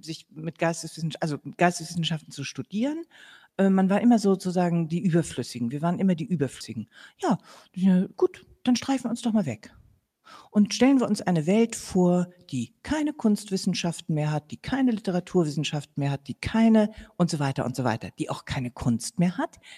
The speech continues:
die niemanden mehr hat, der qualifiziert über Kunst reden kann und beibringt, über Kunst zu reden. Ähm, und am Ernst, äh, im Ernst ist es ja, ähm, so, dass die Kunstwissenschaft die Kunst, aber auch die Kunst die Kunstwissenschaft braucht.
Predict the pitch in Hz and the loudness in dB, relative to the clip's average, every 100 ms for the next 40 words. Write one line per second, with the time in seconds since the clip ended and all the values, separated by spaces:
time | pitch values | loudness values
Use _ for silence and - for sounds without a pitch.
0 | - 180 180 151 151 143 143 143 139 - | 2 8 8 8 4 2 2 -2 -4 -2
1 | 139 131 127 - 139 123 131 123 - 123 | -2 -2 -6 -4 -2 0 -2 -4 -2 -2
2 | - - 120 120 143 - 202 262 196 - | -2 -8 -6 -2 -2 2 4 4 2 -4
3 | 123 113 - 127 120 127 - 131 - - | -6 -6 -2 0 0 -4 -2 -4 -4 -6
4 | 170 190 220 294 - - - - _ 214 | -4 0 0 0 -6 -18 -20 -20 _ 4
5 | 202 202 - _ 208 202 - - 196 196 | 6 6 2 _ 8 8 6 0 2 2
6 | 247 285 - - _ - 196 - - _ | 0 -2 -4 -12 _ 2 2 2 -2 _
7 | 190 185 233 233 180 175 175 165 151 147 | 2 4 0 0 -4 -4 -2 0 0 0
8 | - _ _ _ _ 165 156 151 - 147 | -6 _ _ _ _ -2 0 0 -4 -2
9 | 147 139 165 277 - _ _ - 175 165 | 0 0 0 -2 -6 _ _ -4 -2 -2
10 | - 269 - 214 208 185 - 156 - - | 0 -2 0 -4 0 0 0 -6 -8 -6
11 | 143 160 240 - 185 160 - - - 185 | 0 2 2 0 -2 -2 -4 -6 0 2
12 | 180 - - 262 - 135 - - - - | 2 0 2 2 2 -8 -8 -12 -16 -10
13 | 104 92 - - | -10 -10 -10 -12